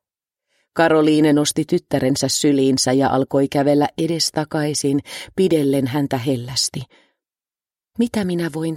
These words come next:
tehdä? Mitä taivaan nimeen minun tulisi tehdä?"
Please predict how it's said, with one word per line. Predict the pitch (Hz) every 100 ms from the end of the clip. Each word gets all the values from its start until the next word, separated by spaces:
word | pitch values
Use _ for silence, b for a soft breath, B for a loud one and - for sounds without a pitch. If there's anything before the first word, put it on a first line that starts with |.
| -
tehdä? | 151 135 139 127 - _ _ _ _ _ 196
Mitä | 196 190 -
taivaan | - 202 185 151 151 151 156
nimeen | 170 156 147 147
minun | 160 160 151 147
tulisi | 170 156 139 147 -
tehdä?" | 165 147 120 147 117